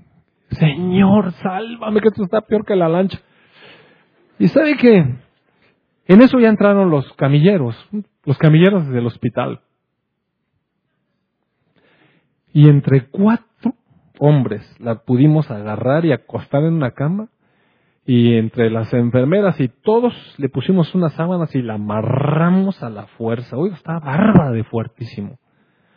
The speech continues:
O sea, eso no es normal, mire. O sea, es una fuerza descomunal. Y dice aquí que esos dos endemoniados eran feroces,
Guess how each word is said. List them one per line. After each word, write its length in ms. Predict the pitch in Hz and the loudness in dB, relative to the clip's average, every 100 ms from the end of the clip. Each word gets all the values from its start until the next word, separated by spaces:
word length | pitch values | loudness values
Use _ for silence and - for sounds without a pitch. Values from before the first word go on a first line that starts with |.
| _ | _
O 60 | 175 | 2
sea, 140 | 285 | 2
eso 120 | 392 | 2
no 140 | 349 214 | 2 2
es 100 | 127 | 2
normal, 380 | 120 110 131 214 | -2 -2 -2 -2
mire. 260 | 202 _ _ _ _ _ _ _ _ _ _ | -4 _ _ _ _ _ _ _ _ _ _
O 40 | 147 | 2
sea, 120 | 220 | 2
es 100 | 165 | 2
una 160 | 233 214 | 0 0
fuerza 400 | 202 208 214 185 | 0 0 0 0
descomunal. 960 | 156 - 170 135 131 127 139 120 110 _ _ _ _ _ _ _ _ _ _ _ _ - | 0 0 -2 0 0 0 0 -4 -8 _ _ _ _ _ _ _ _ _ _ _ _ -2
Y 480 | 147 135 117 - - _ _ _ _ _ _ _ _ _ _ _ _ - | 4 4 4 -2 -12 _ _ _ _ _ _ _ _ _ _ _ _ 2
dice 200 | 226 269 | 4 4
aquí 180 | 233 247 | 2 0
que 120 | 233 | 0
esos 200 | 233 220 | 0 0
dos 220 | 220 214 | 0 0
endemoniados 760 | 233 190 147 147 185 160 131 180 _ _ | 2 2 2 0 0 -2 -4 -8 _ _
eran 340 | 175 226 226 185 | 0 2 2 0
feroces, 1120 | 240 196 208 254 - 196 127 - - _ | 0 2 2 2 0 -4 -4 -8 -20 _